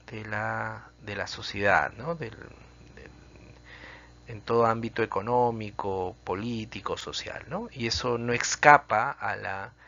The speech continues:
a las relaciones comerciales entre los países, ¿no? Entonces, a la hora de exportar o a la hora de importar, existen algunas medidas de protección al ambiente que tienen que ser tomadas en cuenta,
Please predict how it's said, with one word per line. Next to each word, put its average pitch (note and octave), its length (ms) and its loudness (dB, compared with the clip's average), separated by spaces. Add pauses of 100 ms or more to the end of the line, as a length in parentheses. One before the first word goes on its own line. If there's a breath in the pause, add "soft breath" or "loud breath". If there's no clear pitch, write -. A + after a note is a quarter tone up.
(560 loud breath)
a A2 80 -2
las G2+ 180 -6
relaciones G#2 460 -10
comerciales A#2+ 680 -2
entre G2+ 220 -8
los - 140 -8
países, - 600 -2
¿no? G3+ 180 -8
Entonces, A2 580 -8 (600 loud breath)
a A2+ 140 2
la G#2+ 80 2
hora A2+ 160 2
de A2+ 80 2
exportar D#3 680 4 (840 soft breath)
o F#2 80 -8
a D#2+ 60 -8
la - 100 -14
hora F2 160 -10
de F2+ 80 -14
importar, D3 680 2 (720 loud breath)
existen - 520 -10
algunas G#2+ 320 -10
medidas D3 560 -4
de A#2+ 80 -6
protección G#2+ 580 -8
al A2 100 -4
ambiente C#3 600 -6
que - 160 -16
tienen G2+ 320 -12
que G2 100 -10
ser - 260 -6
tomadas G#2 640 0
en F2+ 120 -14
cuenta, - 520 -14